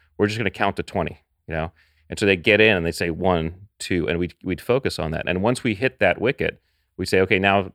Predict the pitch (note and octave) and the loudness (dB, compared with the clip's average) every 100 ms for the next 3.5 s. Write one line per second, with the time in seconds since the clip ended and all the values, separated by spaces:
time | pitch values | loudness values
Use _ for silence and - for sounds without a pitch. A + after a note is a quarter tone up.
0 | _ F2+ - - - F2 F2 F2+ D#2 - | _ -6 -4 -6 -6 -4 -2 -4 -4 -10
1 | - F#2 F2 F2+ E2+ F2 F2 E2+ E2+ D#2+ | -6 -6 -4 -6 -4 -2 -2 -2 -6 -8
2 | _ _ - F2+ F#2 F#2 E2+ E2+ - F2+ | _ _ -2 -2 -2 -4 -2 -2 0 0
3 | - - F2 D#2+ | 0 -8 -8 -8